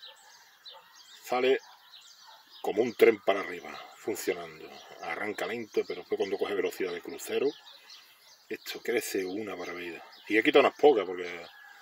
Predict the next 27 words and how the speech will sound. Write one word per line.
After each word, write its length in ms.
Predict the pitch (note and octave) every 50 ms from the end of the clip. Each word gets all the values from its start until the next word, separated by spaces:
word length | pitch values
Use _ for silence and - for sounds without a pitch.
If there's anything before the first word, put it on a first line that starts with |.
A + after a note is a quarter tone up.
| - - - - - - - - - - - - -
en 160 | F#2+ F#2 F#2 F#2
algunos 300 | F#2 F#2+ A#2+ B2+ A#2 -
sitios 240 | - C3+ - C#3
he 40 | C3+
encontrado 480 | B2+ - C3 A#2 - - A#2+ A2+ A2+ A2+
un 120 | A2 G#2+
rama 260 | G#2 G2+ G#2 G#2 G#2
bastante 480 | G#2 G2+ F#2 - - - G#2 F2 - F2+
grande, 400 | F2 A#2 C#3 B2 - - E2 F#2
¿eh? 60 | G#2
He 40 | A2
encontrado 480 | - - G2 F#2 - A2 G2+ G#2+ A2 G#2+
hasta 280 | - - - A2+ G2 F2
siete 380 | - - - G#2+ G#2 - -
o 40 | F#2+
ocho 220 | F#2 - - F#2+
bellotas. 460 | - F2 F2+ C3+ B2+ - - - - - - - - - - - - - - _ - - - - - - - - - - - - - -
¿Sabes? 220 | - - - - - - - - - -
Y 180 | - F#2+ G2 A2+
estas 320 | - - - - C#3+ -
son 220 | - - A2 A2+
las 140 | G#2+ - -
diez. 220 | - B2+ D3+ - - - - - - - - - - - - - - - - - - - - - - - - - - - - - - - - - - - - - - - - - - _ -
Esta. 260 | F#2 - - - - - - - - - - - - - - - - - - - - - - - - - - - - - - - - - - - - - - - - - - - - - - - - - - -
Si 100 | - E2+
veis 240 | E2+ F#2 G#2+ G2 F#2
bien 300 | G#2+ B2 A#2+ G#2 F#2+